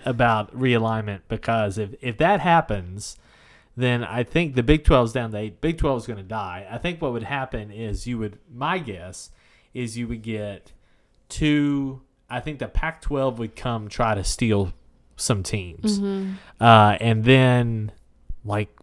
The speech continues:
Speaker 1: maybe the, uh, what happens to Kansas? I mean, like, Kansas is, like,
Speaker 2: Right.
Speaker 1: one of the top five basketball programs, are awful in football. Well, where do
Speaker 2: Mm-hmm.
Speaker 1: they go?
Speaker 2: Mm-hmm.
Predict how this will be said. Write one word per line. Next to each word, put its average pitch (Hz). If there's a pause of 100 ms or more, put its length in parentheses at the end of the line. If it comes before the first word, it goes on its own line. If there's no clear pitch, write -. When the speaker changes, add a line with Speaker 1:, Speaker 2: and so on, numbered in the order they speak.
Speaker 1:
maybe 120
the, 123
uh, -
what 113
happens 170
to 135
Kansas? -
I 120
mean, 110
like, 101
Kansas 135
is, 104
like, 101
Speaker 2:
Right. 175
Speaker 1:
one 117
of 107
the -
top 123
five 110
basketball 117
programs, 98
are - (180)
awful 110
in 82
football. 113
Well, 110
where 139
do 156
Speaker 2:
Mm-hmm. 143
Speaker 1:
they 196
go? 87
Speaker 2:
Mm-hmm. 190